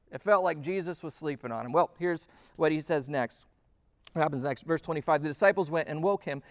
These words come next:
saying, 'Lord, save us. We're gonna drown.' He replied, 'You of little faith, why are you so afraid?'"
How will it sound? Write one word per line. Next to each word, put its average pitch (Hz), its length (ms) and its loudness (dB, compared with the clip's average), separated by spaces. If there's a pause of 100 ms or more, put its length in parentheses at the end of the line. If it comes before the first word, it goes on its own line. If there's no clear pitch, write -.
(120)
saying, 170 440 0
'Lord, 190 400 2
save 247 340 2
us. - 360 -4 (200)
We're 247 120 6
gonna 254 280 6
drown.' 185 640 6 (280)
He 185 100 -4
replied, 185 480 4
'You 269 320 -2
of 226 180 -4
little 214 220 2
faith, 123 400 -6
why 185 420 -2
are 214 120 -6
you 220 120 -6
so 131 460 -4
afraid?'" 156 580 -6